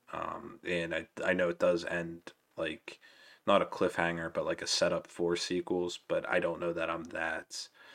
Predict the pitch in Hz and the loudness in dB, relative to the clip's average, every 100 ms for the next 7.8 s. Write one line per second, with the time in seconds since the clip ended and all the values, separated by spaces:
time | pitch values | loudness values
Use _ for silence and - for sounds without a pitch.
0 | - - - 98 95 87 85 - 82 80 | -20 -20 -8 0 4 6 4 2 -4 -4
1 | - 82 85 85 - 85 87 85 - 90 | -4 -2 -2 -2 -2 0 2 0 2 0
2 | - 95 85 - 101 - 95 87 90 - | 2 2 2 6 6 6 2 4 4 0
3 | - - 85 90 92 - 85 - 85 - | -4 0 2 2 0 -2 -4 -4 -6 -2
4 | 92 85 85 85 78 80 82 85 82 85 | -2 -2 -2 -4 -4 -4 -2 -2 -2 -2
5 | 87 90 - 85 82 85 - 85 80 82 | 2 2 0 -4 -2 -2 -2 -6 -6 -6
6 | - 82 - 87 82 82 82 80 85 90 | -8 -8 -4 -2 -2 -4 -4 -4 -4 -4
7 | 82 80 - 85 82 - - - | -2 -4 -4 -4 -6 -8 -20 -20